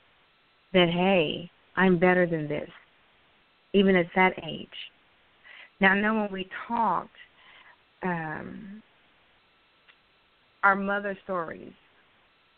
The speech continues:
are similar. And one thing that I am doing, I am praying that that relationship is, is mended, because there is nothing like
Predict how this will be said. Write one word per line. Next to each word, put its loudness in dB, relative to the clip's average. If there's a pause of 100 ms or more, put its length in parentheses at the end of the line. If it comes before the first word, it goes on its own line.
(160)
are -2
similar. -10 (1700)
And 0
one -4
thing -4
that -2
I -2
am -2
doing, -6
I -8
am -6
praying -8 (540)
that 2 (200)
that 2 (100)
relationship -6
is, -6 (240)
is -2
mended, -6 (1080)
because 2
there 6
is 4
nothing 2
like -2